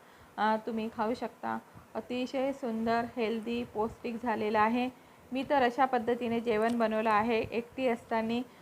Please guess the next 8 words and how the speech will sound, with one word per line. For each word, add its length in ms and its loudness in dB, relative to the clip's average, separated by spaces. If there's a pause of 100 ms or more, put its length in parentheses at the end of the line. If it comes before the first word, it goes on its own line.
(180)
तर 60 0
तुम्ही 300 -2
एकटे 340 0
राहता 360 2
त्यावेळेला 560 2
काय 260 4
करता? 480 2 (360)
पूर-, 540 -4